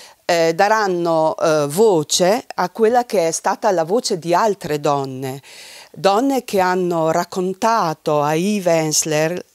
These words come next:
che è l'ideatrice di questi monologhi, hanno raccontato le loro esperienze, il loro vissuto di ordinaria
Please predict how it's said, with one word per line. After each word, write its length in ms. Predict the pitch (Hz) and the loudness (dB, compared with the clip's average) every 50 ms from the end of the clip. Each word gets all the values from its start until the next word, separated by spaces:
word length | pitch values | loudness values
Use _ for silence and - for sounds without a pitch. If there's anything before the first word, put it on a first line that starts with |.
| _ - _ _ | _ -20 _ _
che 220 | - 151 143 147 | -6 -2 -2 -2
è 20 | 151 | 0
l'ideatrice 1000 | 147 151 151 135 151 156 147 151 151 - - 190 196 190 175 143 - - 156 | -2 -4 -4 0 0 2 2 2 -2 -2 -2 -2 -2 -2 -2 -2 -4 -4 -4
di 140 | 143 147 147 | -4 -6 -8
questi 320 | - - 165 - - 185 160 | -8 -6 -6 -4 -4 -4 -6
monologhi, 680 | 165 170 185 180 180 190 208 233 254 247 277 277 269 - - - - - - - - _ | -4 -2 0 0 0 2 0 0 -2 -2 -2 -4 -4 -8 -18 -20 -20 -20 -20 -20 -20 _
hanno 300 | - - 170 170 170 165 | -6 -4 -4 -2 0 0
raccontato 640 | 165 165 160 - 175 170 175 - 170 175 180 - - 190 | 0 0 -2 -2 -4 -6 -2 -2 -2 -2 -2 -2 -2 -2
le 180 | 170 160 156 | 0 0 0
loro 580 | 156 160 165 165 165 151 156 156 151 151 151 151 | 0 2 2 2 4 4 2 2 2 2 2 2
esperienze, 920 | 156 147 - - 160 156 151 151 151 147 143 139 139 139 143 147 - 196 | 0 -2 -2 0 0 -2 -2 0 -2 0 0 0 -2 -2 -2 -2 0 0
il 160 | 190 190 185 | 0 0 2
loro 240 | 175 165 160 151 151 | 2 0 2 2 0
vissuto 880 | 143 143 156 - - - - 151 135 131 135 135 _ - 175 175 196 240 - - - - - - - - - _ 139 | -2 -2 -2 0 0 0 0 -2 -6 -8 -10 -14 _ -4 -2 -2 -2 -4 -8 -16 -20 -20 -20 -20 -20 -20 -20 _ -14
di 240 | 131 160 180 175 170 | -4 -2 0 2 4
ordinaria 1200 | 175 170 165 175 170 151 175 160 165 165 175 180 180 180 175 165 165 156 156 156 151 151 165 | 4 4 2 0 0 0 0 0 2 2 2 0 0 0 0 0 0 2 2 0 0 -2 -4